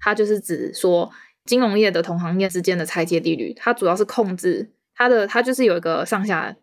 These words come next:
限，它不能超过这个限额之外。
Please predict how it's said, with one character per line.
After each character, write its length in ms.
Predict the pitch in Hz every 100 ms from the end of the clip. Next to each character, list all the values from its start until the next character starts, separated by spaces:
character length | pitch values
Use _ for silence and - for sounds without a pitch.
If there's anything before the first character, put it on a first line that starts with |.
| _ -
限， 260 | - - - - _
它 100 | -
不 140 | 233 233
能 120 | 170
超 200 | 170 185
过 120 | 190
这 100 | 180
个 140 | 156 - _ _ -
限 200 | - 180
额 140 | 151
之 220 | 160 - 156
外。 280 | 160 -